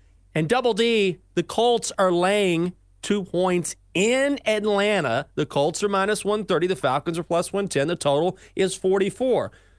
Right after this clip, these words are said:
So as someone on this network who follows the Atlanta Falcons,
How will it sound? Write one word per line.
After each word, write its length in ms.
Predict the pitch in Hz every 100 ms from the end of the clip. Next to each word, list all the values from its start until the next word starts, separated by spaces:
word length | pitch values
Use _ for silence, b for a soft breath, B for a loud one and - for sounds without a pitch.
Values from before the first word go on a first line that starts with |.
| b _ _
So 240 | - 190
as 160 | 185 175
someone 640 | - 226 247 202 147 160
on 240 | 151 165 180
this 220 | 175 -
network 540 | 175 190 117 113 123 -
who 120 | 123
follows 500 | - 151 170 196 135
the 120 | 117
Atlanta 340 | 98 95 87
Falcons, 680 | 82 95 80 - 98 120 -